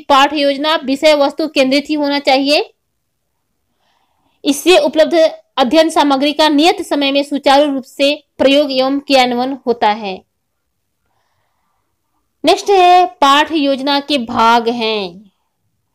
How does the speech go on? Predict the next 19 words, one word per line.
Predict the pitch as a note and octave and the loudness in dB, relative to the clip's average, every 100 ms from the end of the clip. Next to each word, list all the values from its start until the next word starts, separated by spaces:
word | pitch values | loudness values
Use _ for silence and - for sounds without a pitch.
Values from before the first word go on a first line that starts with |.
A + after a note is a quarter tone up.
| _ - | _ -6
एकत्रीकरण, | A#3 A#3+ A#3+ D#4 D#4 D#4+ D#4 D#4+ E4 - _ _ _ _ _ _ | 0 0 0 -2 2 4 4 4 0 -10 _ _ _ _ _ _
प्रास्ताविक | B3+ C4+ - A#3 C#4+ C#4 | 0 0 2 2 0 -2
व्यायाम, | D#4+ D#4 D#4 D#4 D#4+ E4 _ _ _ _ _ _ _ _ - | 0 2 0 -2 -6 -12 _ _ _ _ _ _ _ _ 2
कौशलाभ्यास, | C4+ C4+ D#4+ D#4+ C4 D#4+ D#4 D#4 D#4+ - - _ _ _ _ _ _ _ | 2 4 2 2 0 0 2 2 0 -6 -20 _ _ _ _ _ _ _
उपयुक्त | G#4 A4 G#4+ - | 0 2 0 -2
सभी। | - G#3+ G3 F#3+ _ _ | -10 -8 -10 -14 _ _
जैसा | A#3 B3+ | -6 -4
कि | D#4+ F#4 | -4 -2
दोस्तों | F#4+ F#4+ G4 | -2 0 2
आप | B3 | 0
सही, | B3 - D#4+ F4+ D4+ | -2 -2 2 2 2
सभी | D4 C#4+ F4 F4+ - | 0 2 2 0 -6
सही | _ C#4+ C#4+ | _ 0 0
आंसर | C4 C4+ | 0 -4
टिक | C#4 D4 - | -8 -4 2
कर | D#4 | 2
दिए | D#4+ | 2
होंगे। | E4 D#4+ D#4 E4+ F4+ - _ _ - | 0 0 0 -2 -2 -8 _ _ -10
इसमें | B3 D#4 E4+ F#4+ | -4 0 0 0